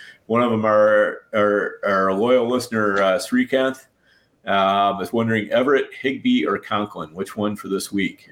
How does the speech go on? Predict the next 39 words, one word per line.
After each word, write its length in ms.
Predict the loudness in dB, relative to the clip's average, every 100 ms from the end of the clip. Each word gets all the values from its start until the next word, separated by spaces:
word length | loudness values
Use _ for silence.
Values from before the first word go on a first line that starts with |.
| -12
And 140 | -4
I 80 | -4
think, 340 | -2 -6 -4 0
uh, 540 | 2 2 2 0 -2 -6 _ _ _ _ _ -4
Higbee 360 | -2 0 0
might 280 | 2 0 0
be 100 | -4
taking 380 | -2 -4 -4 -4
himself 420 | -4 -2 -2 0
out 220 | 0 0
of 100 | 0
the, 540 | -2 -2 -2 -4 -14 -14 _ _ _ _ _ -8
the 80 | -6
situation 640 | -4 -2 0 0 -2 -8
still, 400 | -12 -4 -2 -2
because 360 | -4 -6 -6 -2
we 80 | -2
don't 240 | -2 -4
know 160 | -4 -4
if 80 | -4
he's 180 | -8
gonna 160 | -6 -6
be 320 | -4 -2 -2
ready 320 | -2 -2 -2
to 80 | -4
go 160 | -2 0
or 160 | 0
not. 320 | -2 -6 -6 -12 -14 -6
He 100 | -2
just 240 | -2 -2
went 160 | -2 -2
on 100 | -2
the 80 |
covid 280 | -4 -4 -2
list, 300 | -2 -4 -2
like, 280 | -4 -4 -8 _ -20 -20 -16 -16 -18 -20
Sunday 380 | -8 -6 -2 0
or 120 | 0
Monday. 440 | 0 -2 0 -2